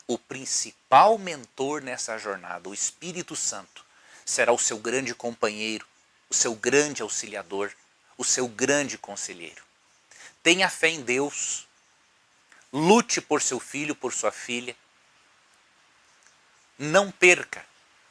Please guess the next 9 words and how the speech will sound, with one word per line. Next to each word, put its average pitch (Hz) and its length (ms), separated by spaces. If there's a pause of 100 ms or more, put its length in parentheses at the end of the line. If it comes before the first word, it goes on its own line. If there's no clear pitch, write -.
(140)
jamais 143 760 (220)
seu 131 240
filho 143 280
ou 123 40
sua 120 180
filha 120 240
para 123 240
o 107 40
mundo, 131 360